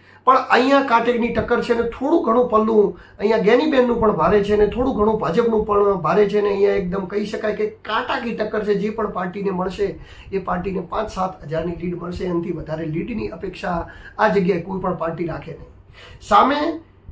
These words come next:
ગેનીબેનને તો લીડ અહીંયાથી થોડી વધારે મળવાની આશાઓ હતી, પણ આ વખતે જે સમીકરણો હતા,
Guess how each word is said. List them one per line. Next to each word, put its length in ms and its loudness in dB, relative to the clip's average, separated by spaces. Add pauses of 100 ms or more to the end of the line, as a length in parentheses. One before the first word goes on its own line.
(180)
ગેનીબેનને 540 2
તો 340 0
લીડ 280 0
અહીંયાથી 360 2
થોડી 220 0
વધારે 340 2
મળવાની 440 4
આશાઓ 400 2
હતી, 100 -4
પણ 100 -4
આ 280 2
વખતે 600 0 (280)
જે 160 -2
સમીકરણો 680 4
હતા, 460 2